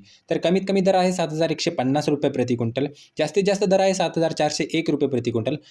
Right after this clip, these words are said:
आणि सर्वसाधारण दर आहे सात हजार दोनशे पंच्याहत्तर रुपये प्रति क्विंटल. त्यानंतरची बाजार समिती आहे उमरेड. उमरेड या बाजार समितीमध्ये कापसाची आवक झालेली आहे सात हजार शहात्तर क्विंटलची, सॉरी, सातशे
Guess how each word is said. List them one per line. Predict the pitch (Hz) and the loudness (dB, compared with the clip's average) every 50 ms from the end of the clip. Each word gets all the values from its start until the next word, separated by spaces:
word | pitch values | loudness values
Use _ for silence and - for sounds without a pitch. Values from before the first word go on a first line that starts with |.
| - _ | -12 _
आणि | - 131 143 | -4 -2 -2
सर्वसाधारण | 139 160 160 160 160 - 185 175 180 180 175 | 0 0 0 0 0 0 0 0 2 2 2
दर | 170 170 160 | 2 2 2
आहे | 151 160 170 | 2 2 0
सात | - 160 139 135 | 0 -2 0 0
हजार | 131 139 139 | 2 2 2
दोनशे | 131 127 120 117 - | 2 0 0 -2 -2
पंच्याहत्तर | 151 - 127 120 117 - 131 131 - 131 | -2 -2 -4 -2 -2 -4 -6 -4 -4 -4
रुपये | 123 107 - 104 | -2 -2 -4 -4
प्रति | - 104 98 104 | -6 -6 -8 -8
क्विंटल. | 95 104 101 98 101 98 - - - _ _ - | -10 -12 -12 -12 -12 -16 -18 -20 -20 _ _ -4
त्यानंतरची | 147 147 160 170 202 180 190 214 | -2 -2 0 0 0 0 0 2
बाजार | 196 190 185 202 190 | 2 2 2 2 0
समिती | - 185 180 180 185 190 | 2 2 2 2 2 2
आहे | 185 175 180 | 2 0 0
उमरेड. | 180 160 147 147 139 120 101 90 - - - - - - 139 | 0 0 0 0 0 0 -2 -4 -6 -12 -20 -20 -14 -8 -4
उमरेड | 139 147 170 185 196 196 | -2 0 2 2 4 4
या | 190 | 2
बाजार | 180 180 180 180 180 180 | 2 2 2 2 2 0
समितीमध्ये | - 170 160 165 170 165 165 160 156 165 | 0 0 -2 0 0 0 -2 0 -2 -2
कापसाची | 156 147 135 - - 165 170 - | -2 -2 -4 -4 -4 -4 -2 2
आवक | 180 170 165 165 | 2 2 2 2
झालेली | 156 151 151 156 156 156 | 0 0 0 0 0 0
आहे | 147 151 156 | 0 0 0
सात | 151 - 151 143 - | 0 -2 -2 -2 0
हजार | 143 143 143 156 151 - | 0 0 2 0 0 -4
शहात्तर | - - 135 139 135 - - 165 | -6 -4 -4 -4 -6 -4 -4 -4
क्विंटलची, | 143 135 127 113 113 107 101 - - - _ _ _ _ _ _ _ _ _ | -2 -2 -2 -2 -2 -4 -4 -6 -10 -16 _ _ _ _ _ _ _ _ _
सॉरी, | - 127 127 127 131 | -4 -2 -2 -2 -4
सातशे | - - - 151 151 - - - 196 202 | -8 -4 -4 -4 -2 -2 -2 -2 -2 -2